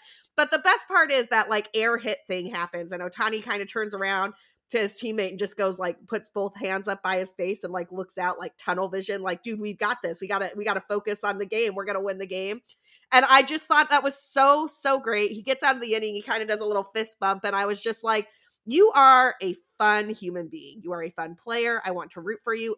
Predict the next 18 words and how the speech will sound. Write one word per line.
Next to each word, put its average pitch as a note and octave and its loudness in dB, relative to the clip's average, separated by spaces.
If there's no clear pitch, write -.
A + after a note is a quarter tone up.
and A#3 2
I A#3 0
do A#3+ -10
not B3 2
want F#3+ 0
the G#3 -4
Cubs G#3+ -4
to G#3 -10
take G3+ -8
the G3+ -8
farm G3 0
system F3+ -6
that F3+ -10
they E3 -6
just - -6
rebuilt G#3+ -4
to A3+ -2
invest G3+ -2